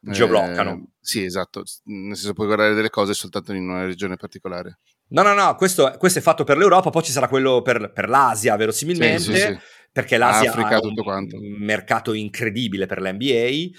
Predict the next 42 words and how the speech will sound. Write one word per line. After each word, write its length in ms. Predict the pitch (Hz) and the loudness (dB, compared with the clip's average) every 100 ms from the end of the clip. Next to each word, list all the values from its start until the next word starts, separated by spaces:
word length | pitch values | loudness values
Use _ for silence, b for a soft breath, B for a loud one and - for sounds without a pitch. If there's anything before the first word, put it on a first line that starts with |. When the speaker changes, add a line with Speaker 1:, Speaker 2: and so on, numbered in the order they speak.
| B B | B B
Speaker 1:
e 200 | - 95 | -4 -2
Speaker 2:
E 40 | 95 | 0
Speaker 1:
poi 100 | - | 0
c'è 20 | |
Speaker 2:
infatti 240 | 113 110 | 2 2
Speaker 1:
quello 160 | 104 85 | 0 2
Speaker 2:
c'erano 180 | 127 110 | 2 4
Speaker 1:
americano. 160 | 117 | 2
Speaker 2:
casini 280 | 113 107 107 | 2 0 -2
con 140 | 117 101 | 0 -2
la 60 | |
Cina 340 | - 120 104 92 | -2 -4 -2 -4
un 100 | 87 | -4
paio 160 | 98 | -6
d'anni 180 | 92 92 | -6 -4
Speaker 1:
Sì, 400 | 147 160 226 - | 2 2 2 -6
Speaker 2:
fa. 80 | 92 | -10
Speaker 1:
esatto, 480 | 95 107 131 - 92 | -2 0 0 -4 -6
esatto, 460 | 95 120 120 - | 0 0 0 -6
questa 200 | 92 98 | -8 -6
cosa 220 | - 123 110 | -2 -2 -2
che 80 | |
a 20 | 101 | -6
un 60 | |
certo 240 | 117 - 104 | -6 -8 -10
punto 300 | 127 - 95 | -8 -4 -4
il 100 | 92 | -4
dirigente 580 | 95 92 104 98 95 | -8 -4 -4 -4 -8
di 420 | 90 87 87 85 90 | -10 -10 -12 -10 -2
Houston 540 | 139 151 - 92 87 - b b _ | -2 -2 -4 -8 -8 -16 b b _
criticò 380 | - 110 101 120 | -10 -8 2 4
la 100 | 113 | 4
Cina. 340 | - 143 165 208 | 2 4 8 8
Speaker 2:
Houston. 420 | 147 - 104 95 B B | 6 2 -2 -2 B B
Speaker 1:
Houston, 680 | 104 143 269 247 - 127 101 | -4 0 2 2 0 -2 -2
abbiamo 220 | 101 151 | -2 -4
un 60 | 151 | -4
problema. 400 | 120 98 78 82 B B B B | -4 -4 -10 -16 B B B B
Eh, 1200 | 117 117 117 110 107 104 101 98 95 90 87 87 | -2 0 0 0 -2 -4 -6 -8 -10 -10 -14 -10
dichiarò 420 | 113 - 123 110 | -4 2 4 4
appunto, 880 | 107 113 104 101 95 92 90 90 87 | 0 -6 -6 -2 -2 -2 -4 -6 -10
insomma, 480 | 87 - 87 80 | -12 -12 -10 -10